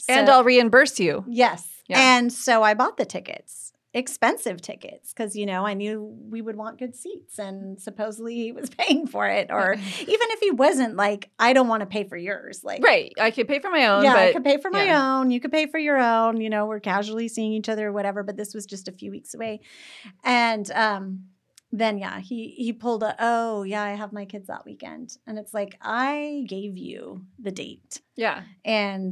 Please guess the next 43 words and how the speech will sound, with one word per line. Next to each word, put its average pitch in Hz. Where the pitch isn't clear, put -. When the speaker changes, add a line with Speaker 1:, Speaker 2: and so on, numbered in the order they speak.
Speaker 2:
um, 185
Speaker 1:
And 240
I 247
don't 269
have 247
an 226
extra 185
five 175
hundred 185
dollars 185
laying 185
around 196
Speaker 2:
for 214
Speaker 1:
for -
Speaker 2:
these 220
concert 269
Speaker 1:
yeah. 175
Speaker 2:
tickets. -
And 226
then 233
it's 269
really 208
awkward 190
to 202
try 196
to 185
be 190
like, 175
"Well, 85
you -
owe -
me -
two -
fifty -
because -
you're 190
Speaker 1:
Yeah. 208
Speaker 2:
not 214
going." 233
Anyways, 247
I 190
just 262
think 214